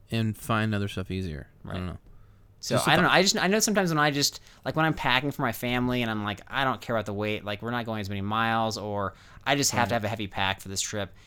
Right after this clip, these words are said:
Speaker 2: and I end up
Speaker 1: Just
Speaker 2: bringing a
Speaker 1: deal.
Speaker 2: lot of extra things, I get so frustrated by trying to find things that I just,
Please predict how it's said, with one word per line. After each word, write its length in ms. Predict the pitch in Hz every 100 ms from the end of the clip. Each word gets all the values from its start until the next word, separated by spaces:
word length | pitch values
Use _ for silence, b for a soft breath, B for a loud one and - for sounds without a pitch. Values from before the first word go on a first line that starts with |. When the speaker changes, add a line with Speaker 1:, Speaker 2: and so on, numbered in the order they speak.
| - - -
Speaker 2:
and 80 | 113
I 20 |
end 100 | 127
up 60 |
Speaker 1:
Just 100 | 107
Speaker 2:
bringing 220 | 120 120 113
a 40 |
Speaker 1:
deal. 80 | 107
Speaker 2:
lot 140 | 113
of 60 | 107
extra 200 | - 107
things, 280 | 127 113 101
I 140 | 123
get 160 | 131 -
so 240 | - 135
frustrated 540 | - 127 123 - 110
by 100 | 101
trying 140 | 101 117
to 60 |
find 340 | 98 110 120 117
things 260 | 101 98 104
that 80 | 98
I 80 |
just, 260 | 101 98